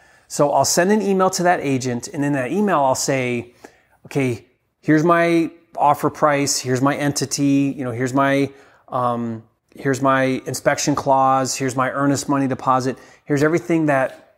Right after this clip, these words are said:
you need to include in the offer, even if it's a verbal talking to the seller, here's everything, here's what we talked about, here's what you said you were gonna do,"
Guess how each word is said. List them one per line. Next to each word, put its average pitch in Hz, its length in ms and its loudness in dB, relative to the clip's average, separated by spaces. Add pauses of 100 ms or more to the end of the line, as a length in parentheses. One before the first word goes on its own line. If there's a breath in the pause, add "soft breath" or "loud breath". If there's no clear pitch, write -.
you 139 180 -6
need 151 180 2
to 135 40 0
include 139 420 -2
in 135 120 0
the 127 100 -2
offer, 131 640 0 (420 soft breath)
even 147 240 0
if 147 140 -2
it's 147 140 -4
a 139 40 0
verbal 147 380 2
talking 139 400 -2
to 135 120 -4
the 117 80 -6
seller, 156 340 0
here's 131 160 -2
everything, 127 480 -6 (240 soft breath)
here's 139 120 -2
what 160 80 0
we 170 80 0
talked 170 320 0
about, 151 200 2
here's 147 140 2
what 151 100 -4
you 151 80 -6
said 151 260 -2
you 156 80 0
were 156 100 0
gonna 156 200 0
do," 131 600 0